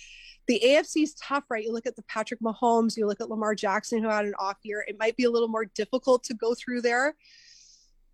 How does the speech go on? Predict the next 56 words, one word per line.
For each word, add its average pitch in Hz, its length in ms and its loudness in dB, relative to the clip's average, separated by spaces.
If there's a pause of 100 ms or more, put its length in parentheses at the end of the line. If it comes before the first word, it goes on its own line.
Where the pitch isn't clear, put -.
(220)
But 240 180 0
if 247 120 0
you're 262 120 2
losing 262 340 2
pieces 247 360 -2
like, 208 300 -2
you 226 120 -8
know, 202 220 -10
Odell 226 280 -2
Beckham 214 280 -6
Junior 220 300 -6
is 214 80 -10
probably 208 320 -8
not, 190 220 -4 (240)
you 226 140 -4
know, 196 100 -4
if 190 100 -6
he 214 80 0
did 208 180 2
tear 208 200 2
his 202 120 0
A 196 100 2
C 196 200 -4
L, 196 140 2
who 208 120 -2
knows 202 180 -2
what 208 100 -4
he's 214 200 -8
gonna 202 160 -2
look 196 240 -4
like. 190 200 -4
If 202 120 -8
you 220 60 -6
don't 226 180 -2
have 220 160 -4
an 208 60 -8
Aaron 208 260 -6
Donald, 196 540 -8
if - 120 -12
you 220 80 0
don't 226 180 4
have 233 140 2
a 226 60 4
Von 208 260 0
Miller 208 240 -2
who 214 80 -14
says 202 280 -4
that 202 120 -6
he's 202 140 -14
gonna 202 180 -10
go 202 140 0
out 202 100 4
and 196 100 -12
test - 240 -6
free 185 220 0
agency, 185 480 -2